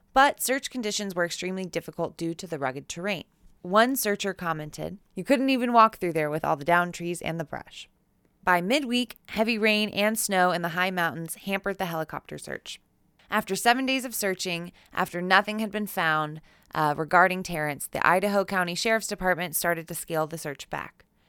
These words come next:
In an interview, the local sheriff said that the guys working the S A R operation will tell you Terrence was not in the area that was searched.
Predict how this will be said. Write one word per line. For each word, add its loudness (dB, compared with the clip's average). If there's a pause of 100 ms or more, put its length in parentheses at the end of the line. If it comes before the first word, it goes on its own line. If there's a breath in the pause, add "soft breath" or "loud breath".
(440)
In 0
an 2
interview, 0
the -2
local 4
sheriff 2
said -4
that -2
the -6
guys 2
working -4
the -10
S -10
A -6
R 6
operation -2
will -2
tell 0
you 0
Terrence -2
was -6
not 4
in -2
the -4
area 0
that -4
was -4
searched. -6